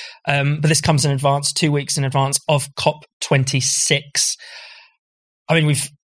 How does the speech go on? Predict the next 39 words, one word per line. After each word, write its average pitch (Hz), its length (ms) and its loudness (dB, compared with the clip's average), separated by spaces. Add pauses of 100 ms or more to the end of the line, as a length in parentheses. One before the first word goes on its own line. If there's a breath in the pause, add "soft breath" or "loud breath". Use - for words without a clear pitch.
(140)
we 190 120 2
have 180 160 4
heard 160 160 4
a 151 60 2
lot 151 120 2
of 143 40 -10
this 147 120 -6
before, 147 440 0 (220)
you 160 100 -8
know, 139 180 2 (180)
gas 143 220 2
boilers 143 360 2
replaced 139 320 2
with 131 100 0
heat 143 200 2
pumps, 135 540 0
more 147 220 4
electric 143 380 -2
cars, 139 520 2 (520 loud breath)
more 165 180 4
hydrogen 147 460 4
fuel, 147 320 2
that 151 200 0
kind 143 140 0
of 127 60 -2
thing. 139 200 2
But 147 240 0
is 156 100 -2
there 196 100 4
anything 165 240 2
that's 143 180 -2
sort 143 160 -4
of - 20 -2
stuck - 260 0
out 139 280 0
to 143 120 -2
you, 143 340 2
Ella, 135 400 2
or 127 280 0